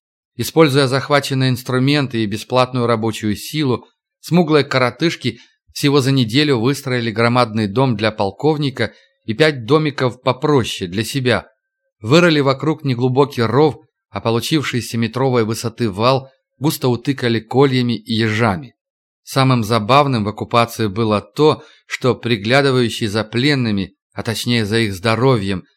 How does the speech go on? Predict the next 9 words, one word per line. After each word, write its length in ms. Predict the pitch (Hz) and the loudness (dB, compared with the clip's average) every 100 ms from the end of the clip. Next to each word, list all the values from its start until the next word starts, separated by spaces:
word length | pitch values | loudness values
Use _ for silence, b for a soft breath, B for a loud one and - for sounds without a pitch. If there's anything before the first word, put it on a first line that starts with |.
| _ - | _ -20
старый 380 | - 123 117 110 | -2 2 2 0
солдат-лекарь, 960 | 117 107 107 104 98 120 143 113 95 _ _ _ _ _ | -2 0 0 -2 0 2 2 0 -6 _ _ _ _ _
убедившись, 720 | - 135 123 143 156 147 131 | -6 -4 -2 -2 -2 -2 -6
что 340 | - - 135 120 | -6 -4 -2 -2
все 220 | - 139 | -2 -2
больные 560 | 127 123 135 131 - 113 | 0 0 0 0 -2 -4
идут 240 | 117 131 | -2 -4
на 100 | 117 | -4
поправку, 680 | 107 101 113 143 - 117 | -6 -2 0 0 0 -6